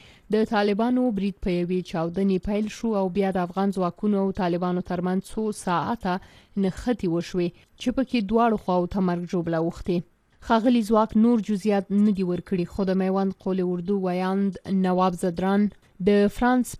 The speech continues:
پریس خبري ادارې ته ویلي چې د دغه برید په ترڅ کې لس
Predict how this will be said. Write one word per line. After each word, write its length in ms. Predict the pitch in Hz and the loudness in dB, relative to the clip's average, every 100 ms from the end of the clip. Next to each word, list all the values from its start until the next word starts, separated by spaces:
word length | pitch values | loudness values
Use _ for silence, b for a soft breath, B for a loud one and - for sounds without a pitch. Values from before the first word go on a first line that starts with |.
| 233 | 0
پریس 180 | 226 - | 0 0
خبري 320 | 190 180 185 202 | -2 0 2 2
ادارې 300 | 180 185 196 | 2 2 2
ته 100 | 180 | 2
ویلي 260 | 190 202 202 | 2 2 0
چې 180 | - 180 | -2 -2
د 100 | 180 | 0
دغه 200 | 185 180 180 | 0 0 0
برید 180 | 190 185 | -2 -2
په 100 | 180 175 | -4 -4
ترڅ 260 | 190 - - | -4 -4 -2
کې 420 | 196 190 - 214 | 0 0 -2 0
لس 160 | 262 | 0